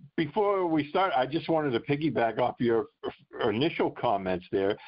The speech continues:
The same people that are harping on Bill Belichick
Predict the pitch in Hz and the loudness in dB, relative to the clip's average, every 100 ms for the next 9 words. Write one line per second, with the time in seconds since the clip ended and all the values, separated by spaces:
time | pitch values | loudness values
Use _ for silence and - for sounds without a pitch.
0 | - - _ 151 147 180 196 - 175 208 | -20 -20 _ -4 -2 0 0 0 -2 -2
1 | 240 180 151 _ _ _ _ _ _ _ | -2 -4 -6 _ _ _ _ _ _ _
2 | - 123 127 131 135 131 127 123 123 113 | -2 0 2 0 0 0 2 2 0 -4
3 | _ _ _ - 139 143 143 139 113 131 | _ _ _ -4 -2 0 0 0 0 0
4 | 135 104 127 135 127 139 123 | 0 2 0 2 -2 -2 -2